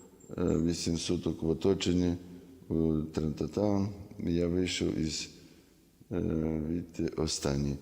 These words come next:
Що може, що можете посовітувати, щоб прийти до нормального життя? Щоб прийти до нормального життя, треба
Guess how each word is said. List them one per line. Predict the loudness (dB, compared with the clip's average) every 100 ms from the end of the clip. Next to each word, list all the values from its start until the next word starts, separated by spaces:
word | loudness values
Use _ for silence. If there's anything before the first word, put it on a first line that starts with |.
| -10 -20 -20 -8
Що | -2 2
може, | 4 4 2 2 0 -2 -8 -16 -20 -20 -20 -20 -20 -18
що | -4 2
можете | 4 4 2 2 2 2 -2 -8 -10 -4
посовітувати, | -4 0 0 2 0 0 0 -2
щоб | 0 0 -2
прийти | -2 -2 0 0 -2 -6 -18 -20 -20 -4
до | 2 4
нормального | 6 6 6 6 4 4 2
життя? | 0 -2 -2 -4 -4 -8 -16 -20 -20 -20 -20 -20 -20 -20 -20 -20 -20 -6
Щоб | -2 2
прийти | 4 4
до | 6 6
нормального | 6 6 4 4 4
життя, | 2 2 2 4 2 2 -2 0
треба | 2 2 2 2